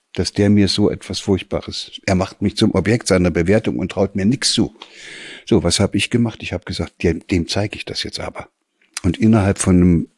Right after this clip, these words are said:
halben Jahr hatte ich so gute Zensuren, dass ich nach einem Jahr mich für das Gymnasium beworben habe und habe auch einen Platz gekriegt. So, das heißt, manchmal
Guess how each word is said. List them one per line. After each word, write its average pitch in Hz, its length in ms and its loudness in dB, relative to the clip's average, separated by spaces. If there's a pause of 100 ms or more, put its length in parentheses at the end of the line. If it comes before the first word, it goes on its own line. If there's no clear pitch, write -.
(200)
halben 95 320 2
Jahr 98 320 4 (880)
hatte 95 220 -2
ich 87 140 -4
so 98 120 -2
gute 107 300 -2
Zensuren, 82 540 -4 (800)
dass - 180 -4
ich - 140 -2
nach 92 180 2
einem 80 340 -2
Jahr 87 160 0
mich 85 180 -2
für 85 100 -6
das - 180 -4
Gymnasium 80 560 -4
beworben 98 400 -4
habe 98 160 -6
und 95 160 -4
habe - 160 -14
auch 85 80 -12
einen 107 80 -8
Platz 101 240 -8
gekriegt. - 460 -14 (1080)
So, - 200 -10
das - 180 -10
heißt, - 260 -4 (260)
manchmal 120 560 4